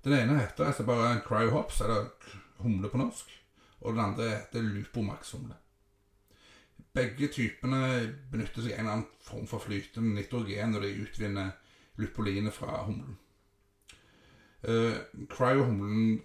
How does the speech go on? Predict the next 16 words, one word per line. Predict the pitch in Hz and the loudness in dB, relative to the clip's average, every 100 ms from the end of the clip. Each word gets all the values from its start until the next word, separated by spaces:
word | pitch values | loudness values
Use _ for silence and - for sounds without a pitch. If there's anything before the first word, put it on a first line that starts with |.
| - | -6
gikk | 107 110 | -6 -4
og-, | 107 - | -4 -8
originalt | 104 104 113 110 110 98 113 - | -8 -6 -2 0 2 2 0 0
under | 110 98 | -2 0
benevnelsen | 101 98 107 110 - 98 95 | -2 0 0 -2 -2 -4 -4
konsentrert | 107 104 - 101 - 104 | -6 -8 -6 -6 -6 -8
lupulin. | 101 - 98 104 107 _ _ _ _ _ _ _ _ _ _ _ _ _ _ _ _ _ _ _ - | -8 -4 -2 -2 -6 _ _ _ _ _ _ _ _ _ _ _ _ _ _ _ _ _ _ _ -4
Eh, | 113 117 117 - - | 2 2 2 0 -2
cryo-humle, | 131 151 139 107 110 | 0 4 4 4 2
det | 120 117 | 2 2
er | 110 110 | 0 0
sånn | 123 104 | -2 -4
i | |
utgangspunktet | - 117 127 - 110 - 107 107 107 | -6 -4 -4 -2 -4 -4 -4 -4 -2
ble | 110 | -4
solgt, | 120 - - | -4 -6 -10